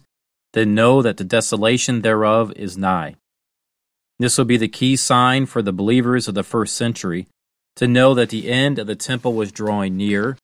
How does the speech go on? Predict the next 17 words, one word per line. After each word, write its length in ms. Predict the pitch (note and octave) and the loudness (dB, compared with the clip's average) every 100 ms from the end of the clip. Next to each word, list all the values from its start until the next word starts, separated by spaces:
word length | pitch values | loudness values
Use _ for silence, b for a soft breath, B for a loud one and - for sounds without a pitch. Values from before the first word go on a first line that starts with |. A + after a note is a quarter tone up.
| - | -4
That 160 | A#2+ - | -2 -2
sign 340 | - B2+ B2 | 0 2 2
occurred 360 | A2+ - C3 B2 | -2 -2 0 0
in 120 | A2 | -2
A 240 | - A#2+ | -2 -2
D 180 | A#2 A2 | -2 -2
sixty-six, 960 | G2+ B2 A2 - F#2+ - C3+ A#2+ - - | -4 -6 -6 -8 -10 -2 -2 -2 -6 -10
when 100 | G#2+ | -6
the 80 | G2+ | -4
Roman 380 | A2 A#2 G#2+ G2 | -2 -2 -2 -2
general 560 | A2+ A#2 G#2+ G#2 F2 - | -2 0 0 -2 -6 -10
Cestus 480 | - C3 - A2 G2 | -2 -2 -2 -8 -2
Gallus 520 | A#2 B2 C#3 C3+ - | 4 4 4 -2 -6
was 220 | G#2 G2 | -4 -4
sent 340 | - C3+ - | -2 -4 -4
from 200 | - G2 | -8 -4
Rome 360 | G#2 A#2 B2+ | 0 0 0